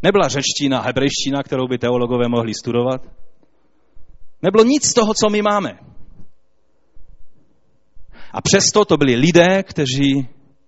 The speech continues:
to podstatné poznali. A to je, že volali ke jménu Hospodinovu. Poznali,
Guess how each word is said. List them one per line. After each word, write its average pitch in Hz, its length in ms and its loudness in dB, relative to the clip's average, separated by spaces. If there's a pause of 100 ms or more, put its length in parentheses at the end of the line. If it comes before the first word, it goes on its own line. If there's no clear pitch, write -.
(680)
to - 120 -4
podstatné 139 680 2
poznali. 101 540 -8 (1160)
A - 80 -16
to - 100 -4
je, 127 200 2
že 117 140 -2 (120)
volali 113 600 -4 (960)
ke - 100 -10
jménu 98 320 -6
Hospodinovu. 90 720 -10 (2000)
Poznali, 180 500 4